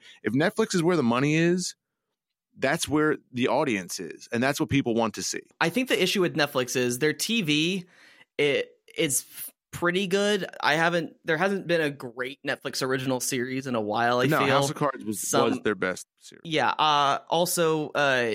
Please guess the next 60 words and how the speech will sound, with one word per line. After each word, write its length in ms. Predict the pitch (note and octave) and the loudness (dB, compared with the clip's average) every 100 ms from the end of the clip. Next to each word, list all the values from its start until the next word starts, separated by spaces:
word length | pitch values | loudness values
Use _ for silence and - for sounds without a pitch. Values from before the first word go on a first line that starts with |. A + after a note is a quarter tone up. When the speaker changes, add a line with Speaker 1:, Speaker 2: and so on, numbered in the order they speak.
| - _ _ _ _ | -4 _ _ _ _
Speaker 2:
they, 160 | C3 - | -6 -4
they 180 | C#3+ | -4
came 200 | C3+ E3+ | -2 0
out 80 | E3+ | 2
with 120 | D#3 | 2
a 40 | C3+ | 2
limited 380 | B2+ C3+ D3 C#3 | 0 2 2 0
series 560 | D#3 D3+ D3+ D3 C3+ | 0 2 2 0 -2
that 100 | A#2+ | -2
was 100 | B2 | -2
a 60 | A#2 | 0
Western. 640 | B2 C3 - C#3+ C#3 C3 | -2 -2 -2 -4 -4 -6
I'm 140 | G2+ - | -12 -14
forgetting 380 | D3 C3+ C3+ | -6 -4 -2
the 80 | B2+ | 0
name 180 | A#2+ B2+ | 0 0
of 120 | B2+ | 0
it. 160 | C3+ - | -4 -2
Godless. 560 | C#3 C#3 C3+ D3+ - - | 0 0 0 0 -2 -2
Godless 400 | C#3 C#3+ D#3 D3+ | 0 2 0 -2
was 100 | C#3 | -2
actually 220 | C3 C3+ | -2 -2
pretty 220 | C#3+ B2 | -4 -2
good, 320 | B2+ B2+ B2 - - - | 2 0 0 -10 -20 -6
but 100 | C3 | 0
that 160 | C#3+ D3 | 2 2
was 120 | D3 | 2
a 60 | |
one-off, 520 | B2 C3+ B2+ A#2 B2 - | 2 2 2 2 2 0
so 340 | A#2 A2 A2+ - - | 0 -2 -6 -12 -6
they 100 | A#2 | -4
can't 220 | C#3+ B2 | -2 -2
do 120 | B2+ | 0
anything 240 | B2 A#2+ A#2+ | -2 -2 -2
with 160 | A#2+ | -2
that. 260 | A2+ A#2 A#2 - - - | 0 0 -2 -10 -20 -18
Stranger 460 | - D#3+ D#3+ D#3+ D#3 | -4 0 2 2 0
Things, 340 | D3+ C#3+ C3+ | 0 0 0
the 100 | C3+ | -2
first 320 | C#3 C3 B2 | -2 -2 -2
season 440 | C3 B2 B2 B2 A#2 | -2 -2 0 -2 -2
was, 400 | A#2 A#2 - - | -2 -4 -6 -8
was 140 | B2 | -10
pretty 280 | - B2+ A#2 | -4 -2 -2
good, 300 | A2+ A2 G2 | 0 -2 -2
but 220 | G2+ F#2+ - _ _ _ - | -6 -8 -10 _ _ _ -6
they 260 | C#3 F3 | -2 0
haven't 340 | F#3+ G#3 G3+ D3 | 2 0 0 -4
hit 240 | E3+ E3+ | -2 -2
House 300 | - C#3+ C#3 | 0 0 -2
of 140 | C3 B2 | -6 -6
Cards 420 | - C3 B2+ B2 | -2 0 0 -2
level 240 | A#2+ A#2+ | -4 -4
in 60 | A#2 | -4
a 40 | |
while, 360 | G#2+ G#2+ C#2 - | -2 -2 -2 -6
because 220 | C3+ B2+ | -6 -4
House 260 | A#2+ E3+ F3 | 0 0 0
of 60 | D#3 | -2
Cards, 500 | D3 C#3+ C3+ C3+ | 0 2 0 -2